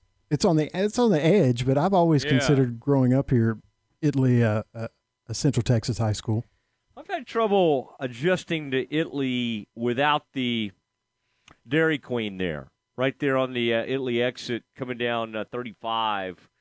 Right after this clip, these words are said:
Speaker 2: I, it's just not right to me. They put that Texas smoke, and they got all the beef jerky, and then they got on the other side, they got some Chinese food slash, not Schlotzky's, what's that thing called? Shi-,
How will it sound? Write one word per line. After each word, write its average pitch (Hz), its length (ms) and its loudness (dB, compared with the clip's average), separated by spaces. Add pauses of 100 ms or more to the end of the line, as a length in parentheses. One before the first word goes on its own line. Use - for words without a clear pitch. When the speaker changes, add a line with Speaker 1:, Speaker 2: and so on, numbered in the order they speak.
(440)
Speaker 2:
I, 135 240 -8 (640)
it's 170 160 -14
just 254 200 -10
not 247 240 -4
right 196 320 0
to 127 160 -6
me. 95 100 -6
They 107 140 -4
put 185 240 -8
that 180 260 -6
Texas 165 520 -8
smoke, 151 640 -2
and 151 120 -8
they 151 100 -6
got 151 200 -2
all 151 180 0
the 151 80 -4
beef 151 280 -4
jerky, 143 500 -2
and 147 100 -4
then 156 120 -8
they 156 120 -4
got 151 160 -4
on 160 60 -6
the 156 80 -4
other 151 180 -4
side, 147 280 -4
they 143 100 -4
got 139 240 -4
some 147 160 -14 (340)
Chinese 160 540 -4
food 160 420 -2
slash, 156 640 -2 (800)
not 135 180 -8
Schlotzky's, 123 720 -4
what's 147 160 -6
that 139 140 -10
thing 120 200 -6
called? 101 540 -2
Shi-, - 360 -8